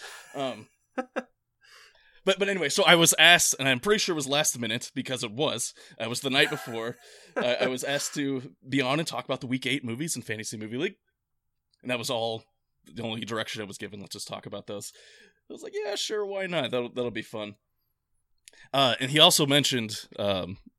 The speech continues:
the guy who had asked me, the, that, you know, "We can talk about my most, uh, recent article too." And I was like, "That's great. I didn't write one.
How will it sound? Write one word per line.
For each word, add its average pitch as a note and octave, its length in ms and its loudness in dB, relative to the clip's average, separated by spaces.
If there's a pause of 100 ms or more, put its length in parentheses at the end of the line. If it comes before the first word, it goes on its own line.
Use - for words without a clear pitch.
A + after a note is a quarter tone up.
(120)
the A#2+ 100 -6
guy G#2 200 0
who A2 80 -4
had G2+ 100 0
asked G2+ 280 0
me, G2+ 180 -6 (380)
the, G2+ 420 -2 (160)
that, G#2 200 0
you A2+ 80 -2
know, G#2 40 -6
"We A#2+ 100 0
can B2 100 -2
talk B2 220 6
about G#2 180 2
my G#2 80 2
most, G#2+ 440 2
uh, G#2+ 200 6
recent A#2+ 460 2 (260)
article B2+ 440 6
too." D3 220 12
And G#2 100 4
I - 40 0
was G#2+ 120 -2
like, - 80 -2
"That's G3 180 4
great. - 360 2 (220)
I E3 100 12
didn't C#3+ 240 12
write C#3+ 220 12
one. A#2 360 4